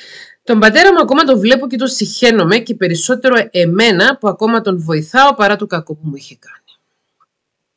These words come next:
Η κοπέλα με την οποία μιλούσαμε σε κάποια φάση χάθηκε. Κάναμε ένα χρόνο να μιλήσουμε και όταν εμφανίστηκε ξανά, από μηνύματα μου είπε πως είχε βρει αγόρι και γι' αυτό ξέκοψε.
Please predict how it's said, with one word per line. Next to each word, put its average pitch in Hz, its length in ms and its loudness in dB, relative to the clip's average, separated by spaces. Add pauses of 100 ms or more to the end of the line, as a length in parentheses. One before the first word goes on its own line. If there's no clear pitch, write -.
(1600)
Η 170 140 -10
κοπέλα 208 360 -2
με 233 100 -2
την 160 120 -4
οποία 175 220 -4
μιλούσαμε 208 460 -4
σε 214 100 -10
κάποια 170 300 -10
φάση 196 320 -14
χάθηκε. 170 480 -14 (1400)
Κάναμε 320 320 0
ένα 277 160 2
χρόνο 285 300 0
να 208 140 0
μιλήσουμε 156 460 -4
και 247 80 -8
όταν 233 160 -4
εμφανίστηκε 196 640 -8
ξανά, 170 680 -6
από 165 280 -8
μηνύματα 180 640 -4
μου 220 100 -4
είπε 196 200 -8
πως 165 180 -10
είχε 165 180 -8
βρει 165 220 -6
αγόρι 175 360 -6
και 196 100 -12
γι' 156 100 -8
αυτό 156 220 -12
ξέκοψε. - 580 -18